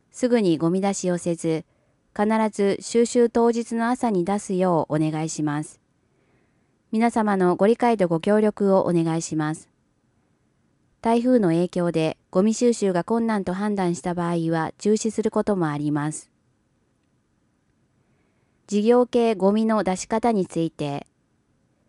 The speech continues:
事業所のゴミは収集業者に委託するか、自ら清掃センターに持ち込むことが法律で義務付けられていますので、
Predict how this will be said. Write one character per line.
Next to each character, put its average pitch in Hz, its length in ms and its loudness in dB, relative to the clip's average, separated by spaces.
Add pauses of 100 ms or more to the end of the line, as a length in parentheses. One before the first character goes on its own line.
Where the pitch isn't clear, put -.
(420)
事 214 120 -2
業 240 200 6
所 254 120 0
の 254 120 0
ゴ 247 120 0
ミ 240 180 0
は 175 200 2
収 233 200 0
集 254 240 2
業 254 200 4
者 226 160 -2
に 165 140 2
委 160 40 0
託 185 240 -4
す 180 140 -6
る 175 100 -2
か、 160 320 -4 (300)
自 226 220 0
ら 170 260 2
清 214 180 0
掃 233 220 0
セ 240 160 2
ン 240 80 -2
タ 214 100 2
ー 196 40 2
に 180 100 0
持 180 100 0
ち - 120 -8
込 220 120 -2
む 214 140 -2
こ 214 100 0
と 220 160 0
が 165 300 0
法 196 180 2
律 196 220 -4
で 185 80 2
義 175 140 -2
務 196 160 -2
付 208 160 -4
け - 20 -2
ら 208 100 0
れ 202 120 -2
て 165 100 -4
い 160 80 0
ま 180 120 -2
す 180 140 -6
の 160 140 0
で、 147 260 -4